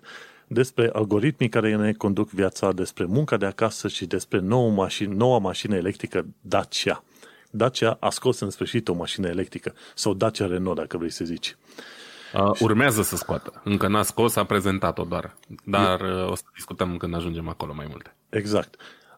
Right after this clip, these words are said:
Speaker 1: Și acest episod a fost înregistrat în ziua de marți, douăzeci octombrie două mii douăzeci, în jurul orelor șapte jumate seara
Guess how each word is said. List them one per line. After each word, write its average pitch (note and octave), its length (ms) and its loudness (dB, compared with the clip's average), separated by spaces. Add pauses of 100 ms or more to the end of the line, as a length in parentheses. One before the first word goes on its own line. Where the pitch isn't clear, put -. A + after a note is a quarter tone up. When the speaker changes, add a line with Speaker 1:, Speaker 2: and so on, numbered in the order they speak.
(180)
Speaker 1:
Și - 440 0
acest C3 280 0
episod B2+ 360 -2
a C3+ 60 4
fost - 220 0
înregistrat G2 640 0
în G2 400 -2
ziua F#2 280 2
de E2+ 280 -2
marți, - 480 0
douăzeci A#2 580 2
octombrie G#2 460 0
două G2+ 200 2
mii F2+ 120 -4
douăzeci, F2+ 440 0
în G2 120 -2
jurul G#2+ 400 2
orelor F#2 400 0
șapte - 280 -4
jumate F2+ 460 -4 (460)
seara G2+ 500 0